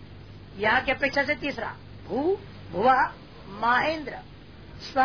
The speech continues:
में पांच है ना, स्व को छोड़ो अभी, वो माहेंद्र हो गए, इसलिए तीसरा, इसे तीसरा शब्द कर रहे हैं, माहेंद्र तृतीयो लोक, भू भूर अपेक्षया तृतीय। चतुर्थ प्राजापत्यो, चौथा प्राजापत्य,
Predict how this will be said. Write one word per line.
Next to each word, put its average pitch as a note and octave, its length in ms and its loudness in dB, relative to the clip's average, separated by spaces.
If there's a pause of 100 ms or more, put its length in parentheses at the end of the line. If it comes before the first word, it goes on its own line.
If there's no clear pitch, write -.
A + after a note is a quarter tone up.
में D#4+ 180 0
पांच D#4 240 2
है G#4 100 -8
ना, F4+ 120 -8
स्व B3+ 220 2
को C4+ 120 0
छोड़ो D4 240 2
अभी, B3+ 180 2 (400)
वो G3+ 80 -4
माहेंद्र A#3+ 520 4
हो D4 100 4
गए, D#4 160 -2
इसलिए C4 180 -4 (320)
तीसरा, - 520 -12
इसे A#3+ 200 0
तीसरा A#3 320 0
शब्द F#3 260 -6
कर E3+ 180 -6
रहे D3+ 100 -8
हैं, D3+ 80 -10
माहेंद्र G3 640 2 (180)
तृतीयो G#3 380 0
लोक, G3+ 280 2 (800)
भू A#3+ 240 2
भूर A3+ 280 6
अपेक्षया C4+ 640 2 (360)
तृतीय। A3 360 -6 (1500)
चतुर्थ A3 360 2 (220)
प्राजापत्यो, A3 920 0 (800)
चौथा C4+ 340 6
प्राजापत्य, B3+ 680 -2